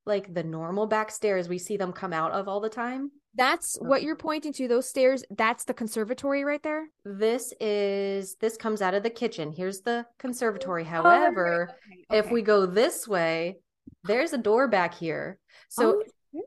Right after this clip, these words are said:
Speaker 2: shit.
Speaker 1: there would be another way for them to access deliveries that is not visible to the rest of the house. So that
Speaker 2: Wait,
Speaker 1: was
Speaker 2: so
Speaker 1: pretty s-
Speaker 2: that back door, was that shown in the movie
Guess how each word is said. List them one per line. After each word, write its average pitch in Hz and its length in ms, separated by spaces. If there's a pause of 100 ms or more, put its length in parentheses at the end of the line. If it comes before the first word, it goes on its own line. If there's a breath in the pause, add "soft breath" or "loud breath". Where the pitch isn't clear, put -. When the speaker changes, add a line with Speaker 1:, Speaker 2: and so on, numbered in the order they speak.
Speaker 2:
shit. - 240 (460)
Speaker 1:
there 240 320
would 226 220
be 254 200
another 214 560
way 190 280
for 190 280
them 190 240
to - 180
access 170 560
deliveries 156 800
that 175 200
is 180 200
not 165 320 (100)
visible 170 580
to 160 120
the 160 100
rest 151 240
of 147 80
the 131 80
house. - 540
So 285 60
that 254 60
Speaker 2:
Wait, 302 120
Speaker 1:
was 269 80
Speaker 2:
so 294 80
Speaker 1:
pretty 254 160
s- - 0
Speaker 2:
that 392 220 (340)
back 330 240 (100)
door, 220 480 (260)
was 226 200
that 294 280
shown 311 360
in 285 80
the 233 80
movie 214 400